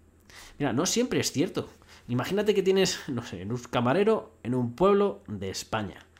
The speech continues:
y quieres aprender inglés. ¿Por qué? ¿Qué es lo que te estás privando por no saberlo? ¿Cómo te estás penalizando en tu vida no saber inglés? ¿Por qué quieres aprender inglés? ¿Qué va a mejorar en tu vida? ¿Qué te va a mejorar a ti como persona?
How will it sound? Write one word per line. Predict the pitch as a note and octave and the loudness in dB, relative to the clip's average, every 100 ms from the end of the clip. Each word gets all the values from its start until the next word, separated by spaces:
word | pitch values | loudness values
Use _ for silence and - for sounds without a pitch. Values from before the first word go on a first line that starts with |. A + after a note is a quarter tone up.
| - - - | -20 -20 -14
y | A2 | -6
quieres | D#3+ G#3+ - | -2 -2 -2
aprender | G#2+ G#2 D3 | -4 -4 -2
inglés. | G#2+ F2+ G2+ - - - - | -4 -6 -10 -14 -20 -20 -12
¿Por | - F#2 | -12 -12
qué? | - E3+ C#4 - _ _ _ _ _ _ _ - - | -10 -10 -10 -14 _ _ _ _ _ _ _ -20 -4
¿Qué | E3+ | -2
es | B3+ | 0
lo | |
que | B3 | -2
te | - | -2
estás | - F#3+ - | -2 -4 -2
privando | A#2+ A#2 F#3+ A3 | 0 0 2 0
por | A2+ G#2 | 0 -2
no | G#2+ | -2
saberlo? | G#2 G#2 F#2 F2+ - - _ _ _ _ _ _ _ - - - | -4 -4 -6 -8 -14 -20 _ _ _ _ _ _ _ -20 -12 -2
¿Cómo | D3 E3+ | 0 0
te | - | -2
estás | B2 D#3 C3 | -2 -2 -2
penalizando | - B2+ B2 A#2+ - A#3 B3 | 0 0 2 0 0 0 2
en | C#3 | 0
tu | A#2 | 0
vida | A#2 F3+ B3 - - - - | 2 2 0 -8 -20 -14 -4
no | A2+ E3 | 0 0
saber | C#3 D#3 | 2 2
inglés? | E3+ G#2+ G2 G3+ G#3 - _ _ _ _ - - - - | 2 0 0 -4 -6 -16 _ _ _ _ -20 -20 -18 -6
¿Por | A2 G#2+ | -4 -4
qué | - G3 | 0 0
quieres | G#3+ F#3+ - | 0 -2 -2
aprender | B2+ A#2+ A2 | -2 0 0
inglés? | G2+ F#2 - | -2 -4 -4
¿Qué | - | 0
va | F#3+ | 2
a | |
mejorar | G#3 F#3 C#3 C#3 A3 | 2 2 2 0 2
en | G3 B2 | 2 0
tu | A#2+ | 0
vida? | A#2+ G#3 E3 - - _ _ - | 0 0 -2 -6 -20 _ _ -16
¿Qué | E3+ | -4
te | G#3 | -2
va | |
a | G#3 | 2
mejorar | F3+ F3 F3 | 2 0 -2
a | - | -2
ti | - F#3 | -2 0
como | F3+ D#3+ | 2 2
persona? | C#3 - D3 E3 D#3+ | 0 0 0 0 -2